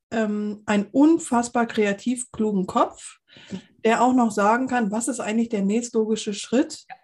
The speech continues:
Speaker 1: für den Kunden anhand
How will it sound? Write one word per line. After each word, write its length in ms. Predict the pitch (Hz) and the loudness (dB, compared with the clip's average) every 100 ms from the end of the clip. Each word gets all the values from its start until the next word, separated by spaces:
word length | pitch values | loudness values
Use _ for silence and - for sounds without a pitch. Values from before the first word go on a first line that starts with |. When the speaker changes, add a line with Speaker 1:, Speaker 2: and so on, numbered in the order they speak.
| _ _ | _ _
Speaker 1:
für 300 | - - 254 | -14 0 2
den 220 | 240 196 196 | 4 2 2
Kunden 600 | 226 247 240 254 330 381 _ _ _ _ _ _ _ | 4 4 4 4 4 2 _ _ _ _ _ _ _
anhand 600 | 214 202 214 226 320 - | 0 2 4 4 2 -2